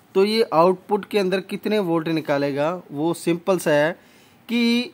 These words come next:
ये जो एडजस्टेबल पिन है, इस, ये पिन वेरी करती है। इस पिन के ऊपर जितने वोल्ट आप दोगे,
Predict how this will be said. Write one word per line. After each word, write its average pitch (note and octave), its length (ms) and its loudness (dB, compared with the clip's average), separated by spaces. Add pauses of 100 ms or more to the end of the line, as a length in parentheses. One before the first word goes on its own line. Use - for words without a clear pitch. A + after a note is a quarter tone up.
ये G3 400 2
जो G3+ 360 2
एडजस्टेबल F#3 600 2
पिन F3 240 2
है, G3 260 0
इस, A3+ 280 -2
ये G3 280 0
पिन F#3+ 260 0
वेरी D#3 260 2
करती C#3+ 300 -4
है। F3 60 2 (100)
इस A#3 200 -4
पिन G3+ 260 -2
के G3+ 160 -8
ऊपर F#3 340 2
जितने E3+ 420 0
वोल्ट F3 320 2
आप D#3 240 2
दोगे, A#2 400 -4